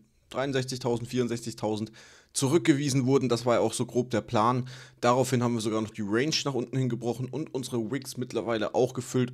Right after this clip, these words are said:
und sind in den Bereich der siebenundfünfzigtausend U-S-Dollar hingekommen. Also das war so unser Worst Case, zumindest vor-, vorerst Worst Case Szenario, wo wir die letzten Tage und Wochen immer wieder besprochen haben. Ob wir jetzt möglicherweise schon eine Erholung reinkriegen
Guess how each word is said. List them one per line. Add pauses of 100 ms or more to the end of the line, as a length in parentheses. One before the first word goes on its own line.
und
sind
in
den
Bereich (380)
der
siebenundfünfzigtausend
U-S-Dollar (140)
hingekommen.
Also
das
war
so
unser
Worst
Case, (160)
zumindest
vor-, (500)
vorerst (120)
Worst
Case (480)
Szenario,
wo
wir
die
letzten
Tage
und
Wochen
immer
wieder
besprochen
haben.
Ob
wir
jetzt
möglicherweise
schon
eine
Erholung
reinkriegen